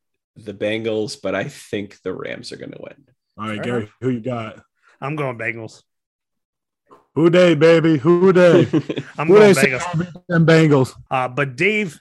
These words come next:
Speaker 3: thank you for joining us on this episode of Rody Baseline. The whole episode, we took the whole episode with you,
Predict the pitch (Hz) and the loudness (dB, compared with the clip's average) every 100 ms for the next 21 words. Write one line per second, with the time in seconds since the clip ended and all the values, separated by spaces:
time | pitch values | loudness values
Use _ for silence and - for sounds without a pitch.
0 | _ 185 202 214 - 180 147 170 170 165 | _ -6 -4 -6 -4 -6 -4 -6 -4 -6
1 | 151 131 139 143 147 139 135 151 135 123 | -8 -12 -12 -12 -12 -12 -10 -10 -10 -6
2 | 139 131 135 139 143 135 131 117 _ _ | -6 -4 -4 -4 -4 -6 -6 -10 _ _
3 | - 139 190 220 208 156 151 165 147 156 | -8 -4 0 2 0 -4 -6 -6 -6 -10
4 | 147 151 180 185 180 143 151 143 135 131 | -10 -6 -6 -6 -8 -10 -12 -12 -12 -12
5 | 131 | -12